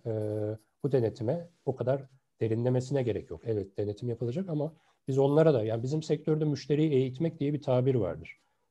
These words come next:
Biz ilk toplantımızda böyle işte on dakikada toplantı yaptık, sözleşmeyi imzaladık, başladık demeyiz. Mutlaka, e, müşteriyi eğitmek dediğimiz bir olgu vardır. Bu olgu etrafında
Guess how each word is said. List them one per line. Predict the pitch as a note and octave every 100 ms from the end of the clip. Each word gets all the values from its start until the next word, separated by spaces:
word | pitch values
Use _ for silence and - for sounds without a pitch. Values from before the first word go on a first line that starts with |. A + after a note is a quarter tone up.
| -
Biz | D3
ilk | D#3 D#3
toplantımızda | D3+ D3 C3+ C#3 C3+ C3 D3+
böyle | C#3 C3 C#3+ C#3+
işte | - C#3+
on | D#3+ C#3+ C3+
dakikada | C3 C3+
toplantı | C3 B2+ C3+ B2+ C#3+
yaptık, | B2+ B2+ -
sözleşmeyi | C3 B2+ C3 C3 D3
imzaladık, | C3 B2+ C3 F3+ G3 - - - -
başladık | A#2+ A#2+ - D3 D#3
demeyiz. | B2+ C3 D3 F3+ - _ _ _ _
Mutlaka, | E3+ E3+ D3 C3+ D#3 E3+
e, | C3+ C3
müşteriyi | C3+ - D3 D3+
eğitmek | C#3+ C3 B2+ D#3+ D#3
dediğimiz | C3 B2+ D#3+ C#3+
bir |
olgu | C#3 B2 C3 D3+
vardır. | A2+ G#2+ E3+ - _ _ _
Bu | F3+ D#3
olgu | C#3 C#3
etrafında | D#3 - C3+ C3 B2+ C3+ C#3 A#2